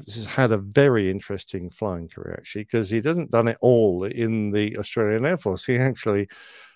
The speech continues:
um, left it for a while to go and work in the Middle East,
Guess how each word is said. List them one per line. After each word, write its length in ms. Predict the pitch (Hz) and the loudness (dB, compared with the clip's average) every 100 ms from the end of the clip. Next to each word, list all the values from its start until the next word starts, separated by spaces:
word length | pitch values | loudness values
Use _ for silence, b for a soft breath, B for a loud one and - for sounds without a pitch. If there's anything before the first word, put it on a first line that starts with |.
| _ | _
um, 580 | 110 107 107 107 107 113 - | 0 4 4 2 0 -4 -2
left 380 | 107 139 - - | 2 2 0 -8
it 120 | - | -10
for 180 | - 107 | -6 -2
a 60 | 87 | -2
while 440 | 85 90 117 151 | -4 -4 -6 -6
to 120 | 117 | -6
go 200 | 107 107 | 0 2
and 220 | 104 101 - 107 | 2 -2 -8 -4
work 320 | 110 104 104 - _ | 0 2 0 -8 _
in 280 | 107 98 92 | -2 -2 -2
the 80 | 92 | -2
Middle 300 | 98 90 85 | -2 -2 -4
East, 380 | 101 - - | -6 -8 -16